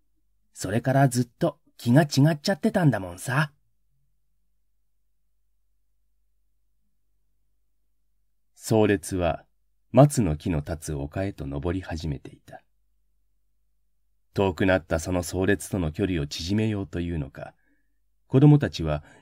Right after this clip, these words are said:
芋畑の中に踊り込むと、歓声を上げながら駆け始めた。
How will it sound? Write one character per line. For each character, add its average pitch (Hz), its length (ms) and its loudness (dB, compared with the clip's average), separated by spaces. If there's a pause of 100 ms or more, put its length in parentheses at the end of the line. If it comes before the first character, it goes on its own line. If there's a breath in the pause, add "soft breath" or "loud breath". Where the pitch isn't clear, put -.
(120 soft breath)
芋 135 220 8
畑 151 340 0
の 76 100 -2
中 78 220 -6
に 67 160 -8
踊 82 260 -4
り 90 80 -8
込 98 80 -6
む 76 140 -6
と、 - 200 -20 (600)
歓 98 200 -2
声 92 240 0
を 87 100 0
上 87 160 0
げ 90 100 -2
な 90 100 -2
が 76 120 -6
ら - 180 -16
駆 98 280 -10
け - 0 -
始 90 220 -8
め 76 120 -8
た。 - 220 -20